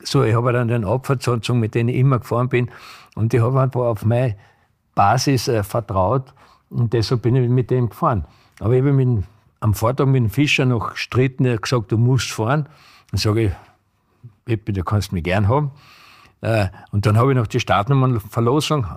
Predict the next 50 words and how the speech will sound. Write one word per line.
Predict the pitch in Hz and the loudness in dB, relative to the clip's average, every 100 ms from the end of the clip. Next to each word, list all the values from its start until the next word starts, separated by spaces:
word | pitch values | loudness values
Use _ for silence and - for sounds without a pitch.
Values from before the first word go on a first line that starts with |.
| - _ _ _ _ _ _ _ _ | -16 _ _ _ _ _ _ _ _
gekriegt. | - 131 156 - - - - _ | -2 0 0 -6 -20 -20 -20 _
Dann | - 98 | -2 2
habe | 123 | 4
ich | 139 | 4
Nummer | 127 123 | 4 2
fünfzehn, | - 147 - 135 117 87 | 2 -2 0 0 0 -2
der | 101 95 90 - _ _ - | -2 -2 -4 -10 _ _ -4
Ingenieur | 110 - 113 113 | 0 2 2 0
kommt | 110 131 107 | 2 2 2
einer, | 113 131 | 0 0
der | 120 | -2
Strahl, | 98 98 117 | -2 -2 -2
sagt, | 120 117 101 - - - - | -2 -4 -6 -10 -20 -20 -10
ähm, | - 98 104 95 - | -2 0 0 -2 -10
„Startnummerverlosung | - 107 104 139 131 113 131 117 123 120 | -2 0 2 2 2 0 -2 -2 -2 -2
ist, | 117 131 - - - - _ - | 0 -2 -2 -10 -20 -20 _ -2
und | 131 156 | 2 2
was | 143 - | 2 2
habe | 151 | 0
ich | 147 | 2
Nummer | 139 135 | 2 2
drei?“ | 131 147 104 - - - _ - | 0 0 -2 -10 -20 -20 _ -12
Weil | - 104 120 | -4 0 0
er | 101 | 2
hat | 107 | 0
gesagt, | - 127 | 0 -2
„Super.“ | - 165 - 101 | 0 -2 -2 -6
Sag | - 120 | -2 0
ich, | 131 | 0
„Nein, | 127 131 135 | 2 2 0
fünfzehn, | - 156 143 - 117 110 | 0 -2 -2 -4 -4 -2
ich | 127 | 0
mach | 120 117 | 0 -2
die | - 123 | -2 0
wer | 127 | 0
narrisch, | 117 101 117 107 101 | 0 0 0 -2 -4
weil | 92 | -2
fünfzehn | 139 131 - 127 | -2 -2 0 -2
ist | 113 - | -2 -4
die | 110 | -4
größten | - 123 - 123 | -2 -2 -2 -4
Katastrophennummer | 110 110 104 104 113 113 110 98 | -4 -4 -4 -2 -2 0 0 0
gewesen. | 104 95 | -2 -4
Jetzt | 95 98 | -4 0
muss | 117 113 | 0 0
ich | |
oben | 117 127 117 | 0 2 0
am | 104 | -2
Start | - 98 104 | -2 -2 0
warten | 98 117 - | -2 -2 -2